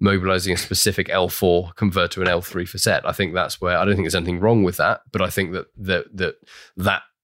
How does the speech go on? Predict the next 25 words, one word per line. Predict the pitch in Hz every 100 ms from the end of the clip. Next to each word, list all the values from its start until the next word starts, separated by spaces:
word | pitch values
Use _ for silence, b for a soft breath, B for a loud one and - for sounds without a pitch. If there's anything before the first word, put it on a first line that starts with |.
| -
play, | - 95 -
is | 98 92
placed | - 98 90 95
in | 87 -
too | - 131 110 98
high | 87 98 92
of | 90
an | 95
esteem | 92 - 110 85
compared | - 92 101 87
to | -
some | - 90
of |
the | 92
other | 87
kind | 87 95
of | 87
communication | - 104 92 92 - 92 -
type | 95 78
skills. | - 78 71
And | 92
I | 87
think | 98 82
that | 92 85 -
is, | 87